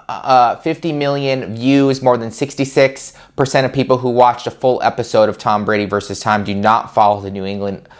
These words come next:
the New England Patriots or Tom Brady on Facebook, and more than forty-eight percent of those do not follow Brady's page nor any official N F L page.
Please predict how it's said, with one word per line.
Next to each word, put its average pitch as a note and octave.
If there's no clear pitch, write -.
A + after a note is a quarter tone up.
the G#2
New G#2+
England G#2
Patriots G#2
or G#3+
Tom C3
Brady G#2
on G2
Facebook, F#2+
and C3
more C#3
than C3
forty-eight F3+
percent D3+
of C3+
those B2+
do B2+
not B2
follow A#2+
Brady's A2+
page A2
nor A2+
any G#2+
official G#2
N G#2
F G2
L F#2
page. -